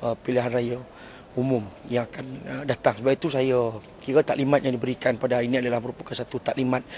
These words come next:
biasa, taklimat, uh, soal berkaitan dengan kesalahan-kesalahan kecil proses, uh, pengundian, proses perjalanan pilihan raya. Cuma yang kita mahukan supaya lapan tuntutan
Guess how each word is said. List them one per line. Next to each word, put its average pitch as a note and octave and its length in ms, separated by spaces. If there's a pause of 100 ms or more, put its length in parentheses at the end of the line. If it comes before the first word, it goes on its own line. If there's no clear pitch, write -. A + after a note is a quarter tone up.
(320)
biasa, A#2+ 560
taklimat, B2+ 560
uh, A#2+ 80
soal A#2+ 240
berkaitan A#2+ 400
dengan A#2 240
kesalahan-kesalahan B2 1040 (400)
kecil B2 480
proses, - 640
uh, A2+ 80
pengundian, B2 560
proses - 320
perjalanan A#2+ 400 (400)
pilihan C3 320
raya. A#2+ 160
Cuma C3+ 240
yang B2+ 160
kita - 240
mahukan C3+ 480
supaya A#2+ 480
lapan B2 640 (320)
tuntutan C3 480